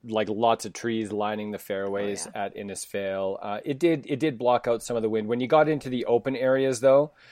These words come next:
Speaker 1: I mean, I was karting with Sandra, and we both had our big jackets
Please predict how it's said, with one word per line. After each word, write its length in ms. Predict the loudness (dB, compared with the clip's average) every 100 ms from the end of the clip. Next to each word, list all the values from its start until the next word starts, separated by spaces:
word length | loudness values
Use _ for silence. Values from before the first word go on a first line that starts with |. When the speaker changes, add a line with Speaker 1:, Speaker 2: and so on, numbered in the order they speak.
| -18 -4
Speaker 1:
I 80 | 0
mean, 160 | 2
I 140 | 6 6
was 180 | 6 2
karting 420 | 4 4 4 0
with 100 | -2
Sandra, 540 | 0 0 0 2 2
and 240 | 2 0 -2
we 100 | 2
both 280 | 6 6 4
had 540 | 4 4 6 4 2
our 280 | 2 4 4
big 340 | 4 4 4 4
jackets 560 | 6 6 4 0 0